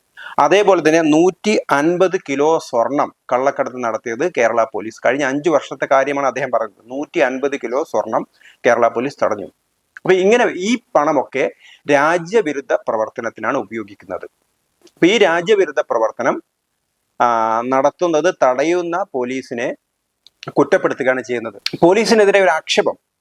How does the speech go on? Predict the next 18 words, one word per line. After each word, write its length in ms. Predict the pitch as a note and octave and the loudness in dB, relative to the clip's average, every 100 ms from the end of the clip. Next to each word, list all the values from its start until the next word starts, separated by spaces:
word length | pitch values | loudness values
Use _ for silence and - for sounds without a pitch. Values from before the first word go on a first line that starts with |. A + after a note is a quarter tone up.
| _ - | _ 0
ഹിന്ദു 260 | D#3+ F3 F#3+ | 2 6 6
ലേഖകൻ 460 | E3+ D#3 D#3 D#3+ | 6 2 2 -2
ചോദിക്കുകയാണ്, 600 | D#3 C#3 C#3+ C#3+ C3+ A#2+ C3+ _ _ _ _ _ _ B2+ | 2 2 2 0 0 0 -8 _ _ _ _ _ _ 2
"ആർ 180 | C3 | 2
എസ് 140 | C3 D3+ | 2 -4
എസ് 160 | - | -2
നേതാക്കളുമായി 680 | B2+ B2 A#2+ A#2+ A#2+ A#2 A#2 _ _ _ - | 2 4 2 -2 -4 -4 -6 _ _ _ -2
പോലീസ് 340 | A#2+ A#2+ A#2 | 0 0 -2
കൂടിക്കാഴ്ച 600 | B2+ - A#2 A#2 A2+ A2 | -6 -2 -4 2 0 2
നടത്തുന്നു 340 | A2+ - A2+ A2+ | -4 -4 -6 -4
തുടങ്ങിയ 320 | G#2+ G#2+ A2 | -2 -2 -2
ആരോപണങ്ങളൊക്കെ 640 | G2+ G#2 A2+ G#2+ G#2 - | 0 0 -2 -8 -12 -6
വരുന്നുണ്ടല്ലോ" 500 | A2 G#2+ A2 A2+ A2+ | -6 -4 -6 -2 0
എന്ന് 140 | A2 A#2 | 0 -2
ചോദിച്ച 240 | A2+ A2 - | -6 -6 -6
സമയത്ത് 340 | G#2 G2 E3+ - - - | -6 0 -2 -2 -16 -2
അദ്ദേഹം 280 | C#3+ C#3+ C#3 | 2 2 4
പറഞ്ഞത് 400 | A#2 A2+ G#2+ | 2 0 -2